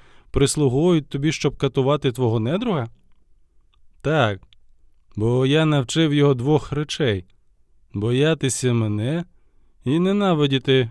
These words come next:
мого ворога. Втім, цього разу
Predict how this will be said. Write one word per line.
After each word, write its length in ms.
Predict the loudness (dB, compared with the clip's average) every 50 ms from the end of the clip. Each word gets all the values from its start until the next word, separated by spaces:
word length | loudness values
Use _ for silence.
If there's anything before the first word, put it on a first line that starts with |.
| -4
мого 300 | -4 -2 -2 0 0 0
ворога. 500 | 0 0 0 0 0 0 0 -2 -4 -6 -10 _ _ _ _ _ _ -20 -20 -20 _ _ _ _ _ _ _ _ _ _ _ _ _ _
Втім, 340 | _ -6 -2 0 0 0 0
цього 300 | 2 2 4 4 4 4
разу 420 | 4 4 2 2 2 0 -2 -2